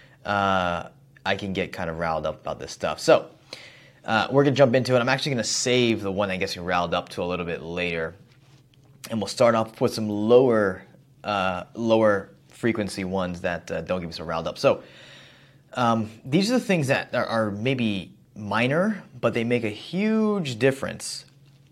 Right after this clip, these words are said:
over the long term. And if you think about the analogy of, like, if you tilt up, I forget, I forget what it is, like, if you're flying from New York to Los Angeles or Los Angeles to New York, and you tilt the,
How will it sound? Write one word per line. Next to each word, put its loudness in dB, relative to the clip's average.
over 2
the 0
long -2
term. -12
And 2
if -10
you -6
think -4
about 0
the -2
analogy 0
of, -4
like, -4
if -2
you -2
tilt 0
up, -2
I -8
forget, -4
I -8
forget 0
what -6
it -6
is, -8
like, -6
if -10
you're 2
flying -2
from -6
New -4
York -2
to -12
Los -2
Angeles -6
or -12
Los -4
Angeles -6
to -10
New -8
York, -6
and -8
you -2
tilt 2
the, -8